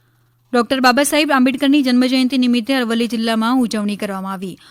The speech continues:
મોડાસા શહેરના જૂના બસ સ્ટેશન સુધી બાબા સાહેબની ભવ્ય શોભાયાત્રા યોજાઈ હતી,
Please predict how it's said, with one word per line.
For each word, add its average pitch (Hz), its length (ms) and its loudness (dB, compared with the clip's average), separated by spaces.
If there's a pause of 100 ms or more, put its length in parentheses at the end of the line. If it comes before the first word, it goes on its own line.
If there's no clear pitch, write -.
(160)
મોડાસા 220 500 0
શહેરના 240 540 0
જૂના 226 280 0
બસ 214 220 -2
સ્ટેશન 269 360 -2
સુધી 247 300 -2
બાબા 220 280 0
સાહેબની 233 520 -2
ભવ્ય 220 320 -2
શોભાયાત્રા 208 560 -4
યોજાઈ 202 400 -4
હતી, 196 280 -10